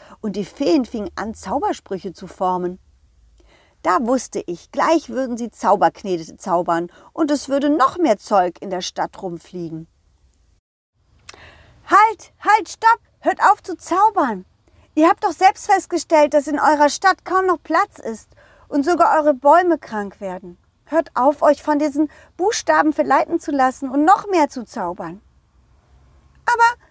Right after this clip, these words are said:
aber die Werbefeen senden uns doch diese Buchstaben extra zu. Das, das, das machen die doch nur, wa-, weil, weil das gut ist, oder? Hm. Also,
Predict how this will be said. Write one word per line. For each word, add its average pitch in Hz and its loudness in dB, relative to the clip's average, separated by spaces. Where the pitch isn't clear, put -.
aber 480 2
die 381 2
Werbefeen 403 2
senden 392 -2
uns 359 -4
doch 427 -6
diese 392 -4
Buchstaben 415 -2
extra - -10
zu. - -6
Das, 392 -12
das, 440 -8
das - -8
machen 440 0
die 415 0
doch 415 2
nur, 427 2
wa-, 415 -10
weil, 440 4
weil 370 2
das 381 -2
gut 587 4
ist, - -10
oder? 294 -2
Hm. 196 -2
Also, 214 0